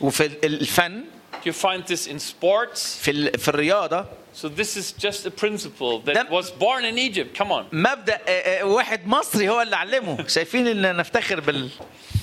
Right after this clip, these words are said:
Speaker 1: الصناعة
Speaker 2: Okay,
Speaker 1: المصرية.
Speaker 2: so if you're here out in the desert,
Speaker 1: لو أنت هنا بقى فوق محلق في العلالي،
Speaker 2: enjoy the ride.
Speaker 1: يعني اتبسط بقى بالتحليق.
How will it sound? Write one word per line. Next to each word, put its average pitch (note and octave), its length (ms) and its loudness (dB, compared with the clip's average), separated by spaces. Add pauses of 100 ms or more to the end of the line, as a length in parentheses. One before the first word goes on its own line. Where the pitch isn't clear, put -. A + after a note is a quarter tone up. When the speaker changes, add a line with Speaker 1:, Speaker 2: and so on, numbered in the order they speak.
(1400)
Speaker 1:
الصناعة D#3 380 2
Speaker 2:
Okay, D3 80 -2
Speaker 1:
المصرية. E3 220 0
Speaker 2:
so F#3 360 0 (400)
if B3+ 280 0
you're B3+ 180 0
here A#3+ 260 0 (100)
out A#3+ 320 0
in A3 140 0
the A3 80 2
desert, E3 720 -2
Speaker 1:
لو G#3+ 160 4
أنت B3+ 180 -2
هنا A3+ 500 0
بقى A3 300 4
فوق A3+ 240 2
محلق G#3 380 2
في - 120 0
العلالي، F#3 400 -2 (500)
Speaker 2:
enjoy C#4 420 0
the C4+ 100 -4
ride. B3 320 -2 (400)
Speaker 1:
يعني G#3 300 0
اتبسط A3 360 2
بقى B3 240 0
بالتحليق. - 680 -2